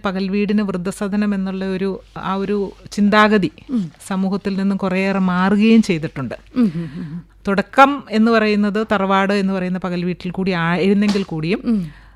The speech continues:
Speaker 1: ആ, നമ്മുടെ കോർപ്പറേഷൻ അത് ഏറ്റെടുക്കുകയും,
Speaker 2: ഉം.
Speaker 1: ആ, കോർപ്പറേഷന്റെ നേതൃത്വത്തിൽ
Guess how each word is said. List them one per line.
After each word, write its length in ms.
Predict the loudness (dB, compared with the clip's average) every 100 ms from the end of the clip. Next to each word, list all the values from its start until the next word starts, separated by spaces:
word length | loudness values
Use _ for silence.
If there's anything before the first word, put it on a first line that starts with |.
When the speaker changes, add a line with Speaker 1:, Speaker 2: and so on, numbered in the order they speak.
| -16
Speaker 1:
ആ, 420 | -10 -6 -4 -2 0
നമ്മുടെ 320 | 2 4 4
കോർപ്പറേഷൻ 580 | 4 2 2 0 0 0
അത് 120 | 0
ഏറ്റെടുക്കുകയും, 640 | -2 -2 -6 -4 -4 -4 -4
Speaker 2:
ഉം. 200 | -6 -6 -12 -14 -10
Speaker 1:
ആ, 300 | -6 -6 -4
കോർപ്പറേഷന്റെ 640 | -4 -2 -2 -2 0 2
നേതൃത്വത്തിൽ 760 | 2 0 -2 -6 -6 -4 -6